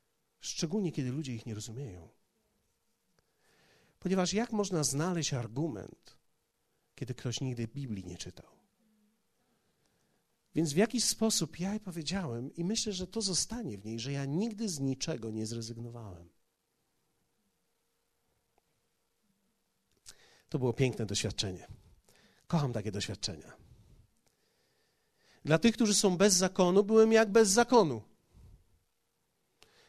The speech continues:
„Chociaż nie jestem bez zakonu Bożego”, apostoł Paweł mówi, „lecz pod zakonem Chrystusowym, aby pozyskać tych, którzy są bez zakonu”.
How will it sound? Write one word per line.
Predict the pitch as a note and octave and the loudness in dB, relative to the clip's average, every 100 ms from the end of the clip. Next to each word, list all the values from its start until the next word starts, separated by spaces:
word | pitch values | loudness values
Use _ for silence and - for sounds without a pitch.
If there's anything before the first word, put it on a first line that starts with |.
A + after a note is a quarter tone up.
| - | 0
„Chociaż | C#4 D4+ - | 2 4 6
nie | E4 | 6
jestem | F#4+ - F3+ | 6 2 0
bez | C3+ C3+ | 2 0
zakonu | B2+ B2 C3 C3 | 0 -2 -2 0
Bożego”, | B2 A#2+ G#2+ | -2 -2 -4
apostoł | G2+ A2 - | -8 -8 -8
Paweł | G2+ A#2 B2+ | -6 -4 -4
mówi, | D#3+ A3 | -4 -2
„lecz | C#4 A3 | 0 0
pod | - - | -2 -4
zakonem | A3 G#3+ A3+ | -4 -4 -4
Chrystusowym, | G#3 A#3 - A3 C4+ G3 D#3+ | -4 -6 -4 -2 -2 -2 -2
aby | C#3+ C#3+ | -4 -4
pozyskać | D3 E3 - E3 | -2 -2 -2 -4
tych, | - G3+ | -8 -10
którzy | - B2 | -8 -6
są | A#2+ C#3+ D3+ F#3 _ _ | -4 -2 -4 -6 _ _
bez | - D#3+ | -10 -8
zakonu”. | E3 F3 G3 C3+ | -8 -10 -12 -14